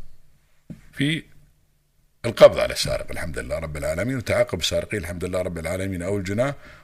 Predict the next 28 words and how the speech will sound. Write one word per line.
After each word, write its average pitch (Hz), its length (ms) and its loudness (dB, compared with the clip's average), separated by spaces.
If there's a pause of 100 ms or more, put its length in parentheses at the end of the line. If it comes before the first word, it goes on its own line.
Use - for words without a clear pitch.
(120)
ولا 95 260 10
والوصول 117 540 2
لهم 135 120 0
في 117 120 -2
زمن 123 240 4
قياسي 117 480 4 (140)
الحمد 85 260 -4
لله 85 160 0
رب 71 180 -4
العالمين، 60 400 -8 (340)
مع 87 120 0
أنها 92 200 2
ما 107 140 2
مرتكب 143 420 0
جريمة 127 300 4
قتل 117 400 2
ولا 95 160 0
شيء 90 180 0
يعني، 76 240 -4
لا، 143 220 6 (120)
هناك 101 300 2
يختلف 127 340 -2
الوضع 78 320 -6
هنا. 76 120 -8 (300)
ولكن 120 280 4
شوف، 117 180 -4
حتى 120 200 -4
السرقة 117 460 0